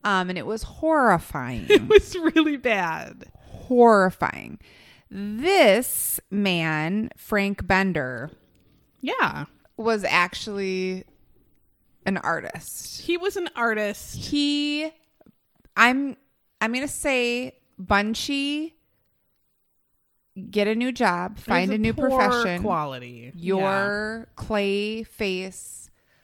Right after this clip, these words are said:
Speaker 1: looked like a monster in
Speaker 2: Right.
Speaker 1: a jean shallot wig.
Speaker 2: Thank God for w-,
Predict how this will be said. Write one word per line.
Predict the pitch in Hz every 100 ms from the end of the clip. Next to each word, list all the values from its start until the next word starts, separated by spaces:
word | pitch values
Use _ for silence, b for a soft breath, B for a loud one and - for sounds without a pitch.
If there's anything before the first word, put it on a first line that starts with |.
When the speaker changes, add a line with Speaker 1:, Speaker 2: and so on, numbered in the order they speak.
| _ _
Speaker 1:
looked | 175 175 -
like | 190
a | 220
monster | 214 185 185 - - 208 196 202 214
in | 190
Speaker 2:
Right. | 190 185
Speaker 1:
a | 151
jean | 180 180
shallot | - 190 185 196
wig. | 202 185 160 160 170 - -
Speaker 2:
Thank | 240 -
God | 220 208 196
for | 196
w-, | 170 156 147 143